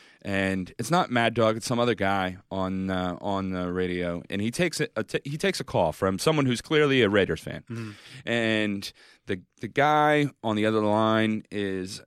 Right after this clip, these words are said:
Speaker 1: talking a lot of crap about the Raiders and what are they doing, and they're, you know, Gruden is, is ruining things and blah, blah, blah, blah, blah, blah, blah.
Speaker 2: Mm-hmm.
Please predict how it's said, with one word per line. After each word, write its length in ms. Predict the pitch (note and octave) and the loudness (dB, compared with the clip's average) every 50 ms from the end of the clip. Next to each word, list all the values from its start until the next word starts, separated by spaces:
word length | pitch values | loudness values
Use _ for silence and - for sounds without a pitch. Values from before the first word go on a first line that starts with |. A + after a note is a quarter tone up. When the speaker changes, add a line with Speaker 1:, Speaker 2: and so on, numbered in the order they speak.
| - | -16
Speaker 1:
talking 500 | - - A2+ A2 G#2+ G#2 - G#2+ G2+ F#2+ - | -8 -2 0 0 0 0 -2 -4 -4 -4 -4
a 80 | - A2+ | -4 -2
lot 300 | A2 A#2 C3+ E3+ F#3 E3+ | 0 2 2 4 4 2
of 60 | - | 0
crap 380 | - - A#2 A2 G#2+ G#2 - - | 2 2 2 4 2 2 0 -2
about 440 | G2+ F2+ G2+ G2+ G2+ G2+ F#2+ F#2+ - - - - - _ | 0 2 2 2 2 2 0 -2 -4 -8 -18 -20 -14 _
the 100 | - G2+ | -2 0
Raiders 640 | F2+ G2 A2 A#2 A#2 A2+ A2+ G#2+ G#2+ A2 G#2+ F#2+ G2 | 4 4 6 8 8 8 8 8 8 6 4 2 0
and 260 | F#2+ F#2 F2+ F2+ F#2+ | -2 -2 -2 0 2
what 160 | G2 G2 G2 | 2 4 4
are 60 | F#2 | 4
they 160 | E2+ F2 F2+ | 2 0 0
doing, 720 | F2 F#2+ C#3 D#3 D#3+ D3+ C#3+ C3+ C3 C3 C3 B2+ B2 A#2 | 0 2 4 4 6 6 6 6 4 4 4 4 2 2
and 200 | G#2+ G2+ G2 F#2+ | 2 0 0 0
they're, 420 | F2+ F#2 F#2 F#2+ F#2 F2+ F2 F2 F2 - - - - - | -2 0 0 0 0 -2 -2 -4 -6 -8 -14 -20 -12 -6
you 160 | G2+ G#2 G#2 | -2 0 2
know, 140 | G2 F#2 F#2 | 2 2 0
Gruden 460 | F2+ G2+ A#2+ C3+ C3 A#2+ A#2+ A2+ G#2+ | 2 4 4 4 6 4 4 2 2
is, 400 | G#2 G#2 G2+ G#2 G#2+ G2+ - - - | 2 2 0 0 -2 -4 -6 -6 -4
is 260 | - G#2+ G2+ G#2 G#2+ | -2 -2 -2 -2 -2
ruining 540 | G#2+ A2+ C#3 D#3 D#3 D3 C#3 C#3+ B2+ B2+ C3 | 2 2 4 4 4 4 4 4 2 2 2
things 540 | A#2 C3+ C3 B2+ B2 B2+ A#2+ A#2 A#2 G#2+ G2 | 2 2 2 2 4 4 4 4 4 2 2
and 520 | G#2 G2+ G2+ G2 F#2+ G2 G2 G2 G2 F2+ | 2 2 2 2 0 0 0 0 0 0
blah, 160 | F2+ G2+ G#2+ | 2 2 2
blah, 120 | G2 G2+ F#2+ | 4 2 2
blah, 140 | F2 F2 E2 | 2 0 0
blah, 140 | - D#2+ | 0 -2
blah, 140 | E2 - - | -4 -4 -6
blah, 120 | - - - | -8 -10 -12
blah. 140 | - - - | -10 -8 -8
Speaker 2:
Mm-hmm. 220 | A2+ A#2+ A2 G#2+ | -8 -8 -10 -12